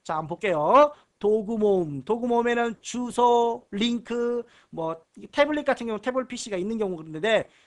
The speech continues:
자, 태블릿 피씨, 뭐, 바탕화면, 입력 도구, 뭐, 이런 도구 모음들을 추가할 수 있어요. 그다음에 작업 관리자 창을 열 수 있죠. 작업 관리자 시작. 바탕화면 아이콘, 작업 표시줄 잠금도 가능합니다.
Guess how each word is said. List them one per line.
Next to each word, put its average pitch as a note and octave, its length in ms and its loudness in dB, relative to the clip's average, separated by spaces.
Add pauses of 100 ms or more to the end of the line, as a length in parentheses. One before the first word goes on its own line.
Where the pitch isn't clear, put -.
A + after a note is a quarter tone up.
자, E3 480 2
태블릿 A#3 340 -4
피씨, A#3 580 -8 (180)
뭐, - 80 -20
바탕화면, A3 680 2
입력 A3 280 2
도구, E3+ 260 2
뭐, B2 200 -16
이런 A3+ 460 6
도구 F#3 240 -2
모음들을 F3 420 0
추가할 G#3 240 -2
수 C#3+ 100 -14
있어요. A#2+ 220 -16 (340)
그다음에 B3 300 4
작업 B3 340 4
관리자 C4+ 340 6
창을 B3+ 360 2
열 A#3 100 2
수 - 100 -10
있죠. F3+ 360 0
작업 F#3 240 -6
관리자 E3+ 260 -2
시작. D3+ 380 -2 (340)
바탕화면 C#4 480 4
아이콘, A#3+ 460 4 (200)
작업 A#3 280 -2
표시줄 B3 360 -6
잠금도 C4 380 0
가능합니다. E3 480 -2